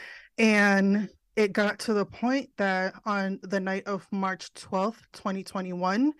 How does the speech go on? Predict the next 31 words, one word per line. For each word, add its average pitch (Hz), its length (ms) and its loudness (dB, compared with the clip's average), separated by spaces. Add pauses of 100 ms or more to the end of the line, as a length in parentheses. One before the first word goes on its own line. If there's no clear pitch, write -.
(600)
my 202 280 2
life 196 280 0
was 185 120 -8
almost 170 240 -8
taken 175 240 -6
from 175 200 -4
me 175 260 -4 (140)
to - 120 -6
the 185 120 2
point 185 320 0
that 180 120 4
I 175 60 4
had 175 300 0
to 185 120 -6
physically 240 680 0
escape 185 560 -6 (100)
out 185 140 0
of 190 80 -4
my 180 140 -4
apartment, 202 680 -2 (400)
or 202 140 4
else 190 180 0
I 196 40 2
wouldn't 190 200 -2
be 180 80 -8
sitting 170 260 -10
here 170 180 -6
today 160 260 -8
sharing 160 300 -8
this 160 120 -10
story. - 380 -8